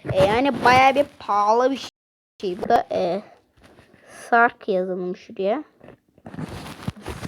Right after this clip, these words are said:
S-, Sark yazalım. Ee, Sark, evet.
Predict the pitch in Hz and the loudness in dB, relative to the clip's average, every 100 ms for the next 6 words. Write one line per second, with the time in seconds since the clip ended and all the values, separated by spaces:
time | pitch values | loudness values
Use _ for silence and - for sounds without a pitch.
0 | - 208 240 - - - - _ 208 - | -8 -6 -6 -10 -20 -20 -20 _ -12 -10
1 | - - - - - - 208 202 - - | -10 -10 -10 -12 -12 -12 -14 -16 -18 -20
2 | - - - 202 - - _ - - 208 | -20 -16 -12 -12 -12 -18 _ -18 -16 -16
3 | - _ _ - 208 - - 208 254 220 | -18 _ _ -14 -14 -16 -16 -2 2 2
4 | 220 - 196 - 185 208 294 - - _ | 2 -4 -6 -4 -6 -4 -6 -8 -20 _
5 | _ - _ - - - - - _ _ | _ -18 _ -20 -20 -20 -20 -20 _ _
6 | _ _ _ _ _ 208 202 190 190 - | _ _ _ _ _ -2 2 2 0 -4
7 | - - - - - 254 269 - - 262 | -14 -14 -14 -4 4 6 6 0 -4 0
8 | 240 202 | 2 2